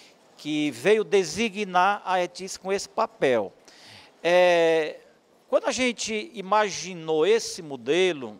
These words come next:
a gente o idealizou como sendo um projeto de nuvem híbrida, que consiste basicamente numa nuvem, é, nos seus dois formatos básicos. Além de ser uma nuvem híbrida,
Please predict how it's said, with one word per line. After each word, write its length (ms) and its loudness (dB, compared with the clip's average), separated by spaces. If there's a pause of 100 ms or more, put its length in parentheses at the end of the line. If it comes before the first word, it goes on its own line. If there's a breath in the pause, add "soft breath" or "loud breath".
a 120 -10
gente 680 -8 (260 loud breath)
o 160 0
idealizou 1000 0
como 320 -16
sendo 320 -12
um 20 -16
projeto 540 -4
de 80 -16
nuvem 400 -8
híbrida, 760 -6 (480 loud breath)
que 140 -4
consiste 960 -4
basicamente 800 -2
numa 180 -4
nuvem, 580 -2 (480 loud breath)
é, 300 2 (100)
nos 200 -4
seus 280 0
dois 560 0
formatos 600 -2
básicos. 560 0
Além 280 -2
de 140 -12
ser 220 -6
uma 160 -6
nuvem 420 -10
híbrida, 560 -6